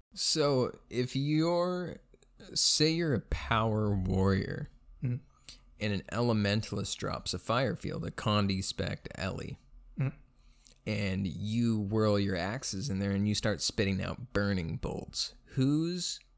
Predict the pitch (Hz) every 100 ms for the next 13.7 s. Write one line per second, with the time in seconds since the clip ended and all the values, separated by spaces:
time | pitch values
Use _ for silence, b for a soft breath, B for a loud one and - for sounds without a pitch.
0 | _ _ - - 110 98 117 120 110 95
1 | 76 82 87 92 92 95 90 92 90 90
2 | 95 - 90 82 76 71 - - - -
3 | - _ 117 - 165 - 131 131 117 123
4 | 113 117 110 110 113 113 123 - 143 156
5 | 160 160 139 127 120 139 160 190 - _
6 | - - 175 240 - - 143 139 139 -
7 | 151 147 - - _ _ _ 143 143 139
8 | 139 135 135 127 123 123 131 127 123 -
9 | 123 123 120 123 - - - - 139 -
10 | 131 123 123 120 120 117 - - - -
11 | 120 113 - 117 135 - - _ - -
12 | - 113 110 107 - 110 113 117 - 156
13 | 156 123 104 98 98 104